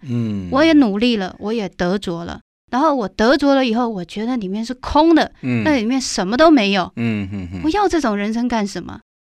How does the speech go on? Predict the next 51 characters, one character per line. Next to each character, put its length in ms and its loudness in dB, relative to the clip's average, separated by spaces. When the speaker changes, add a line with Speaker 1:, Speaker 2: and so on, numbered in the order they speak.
Speaker 2:
我 60 -4
就 120 0
设 180 0
想 240 0
我 140 -2
往 160 0
后 160 -4
的 100 -6
人 200 -8
生， 320 -10
我 100 -10
往 120 -2
后 100 -4
人 180 -4
生 160 -6
是 100 -8
什 160 -14
么？ 160 -18
我 80 -8
毕 300 2
业 160 2
了， 180 -4
啊， 240 -12
因 40 -8
为 80 -6
我 180 -4
在 140 -2
很， 140 -2
很 280 -4
好 160 0
的 120 -6
学 80 -6
校 120 -2
出 220 -6
身 240 0
的， 100 -4
Speaker 1:
嗯。 60 -8
Speaker 2:
所 100 0
以 60 2
我 100 -2
可 80 -6
以 40 -4
找 100 -6
到 100 -6
一 40 -6
个 60 -8
很 200 -2
好 140 2
的 100 -2
工 220 -2
作。 240 -6